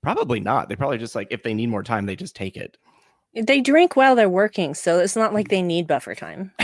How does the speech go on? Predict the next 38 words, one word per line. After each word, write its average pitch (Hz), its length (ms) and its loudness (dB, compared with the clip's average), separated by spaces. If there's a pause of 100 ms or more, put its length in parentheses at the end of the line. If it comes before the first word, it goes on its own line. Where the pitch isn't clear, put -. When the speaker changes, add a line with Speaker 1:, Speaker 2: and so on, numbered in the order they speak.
(160)
Speaker 1:
<laughs> - 280 -6
That's - 300 -6
true. - 220 -8
Speaker 2:
So 165 500 -6 (180)
it's - 160 -18
just 202 80 -8
like 202 140 -2
they're 214 220 2
always 190 460 4
<laughs> - 160 -6
drinking. - 360 -8 (880)
They 294 100 2
do 285 240 2
their 311 120 4
best 285 260 4
work 285 220 0
when 247 100 0
they're 185 120 0
drunk. 127 340 -12 (600)
Speaker 1:
True. 226 280 -4 (200)
Yes. - 360 -10 (600)
Um, 101 540 0 (140)
I 110 60 -16
think 120 160 -12
they 127 60 -10
do 98 160 -6
all - 140 -10
their 110 120 -10
work - 160 -6
<laughs> - 60 2
while 165 100 2
they're 202 120 2
drunk, - 500 -4
it - 180 -10
Speaker 2:
Yep. 185 240 4
Speaker 1:
seems. - 800 -16
Speaker 2:
Mm-hmm. 214 300 -6 (1040)
Speaker 1:
Uh, 113 680 -2